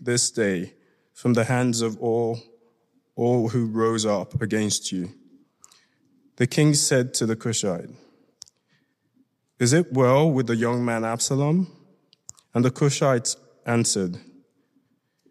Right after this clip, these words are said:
"May the enemies, my lord, the, the enemies of my lord, the king,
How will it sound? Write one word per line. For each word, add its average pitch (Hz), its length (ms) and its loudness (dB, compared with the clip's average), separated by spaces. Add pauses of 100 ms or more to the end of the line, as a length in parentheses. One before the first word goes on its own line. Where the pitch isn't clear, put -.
(200)
"May 123 140 4
the 127 200 0
enemies, 143 600 4
my 117 240 2
lord, 117 540 0 (120)
the, 131 480 -2
the 127 240 -6
enemies 147 340 2
of 123 140 0
my 117 160 2
lord, 117 600 -2
the 123 100 -2
king, 101 480 0